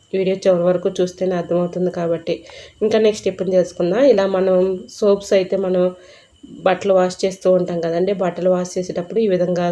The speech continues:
సోప్స్ అయితే తీసుకుంటూ ఉంటాం కదా. ఇలా మనం వాటర్లో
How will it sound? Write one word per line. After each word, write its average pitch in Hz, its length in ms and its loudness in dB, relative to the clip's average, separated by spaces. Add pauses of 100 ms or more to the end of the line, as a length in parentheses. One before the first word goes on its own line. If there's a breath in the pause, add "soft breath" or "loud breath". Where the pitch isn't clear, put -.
(120)
సోప్స్ 180 360 0
అయితే 185 140 0 (100)
తీసుకుంటూ 180 440 0 (100)
ఉంటాం 175 200 -4 (100)
కదా. 190 180 0 (580 loud breath)
ఇలా 214 140 4 (100)
మనం 196 200 4 (1120)
వాటర్లో 190 420 4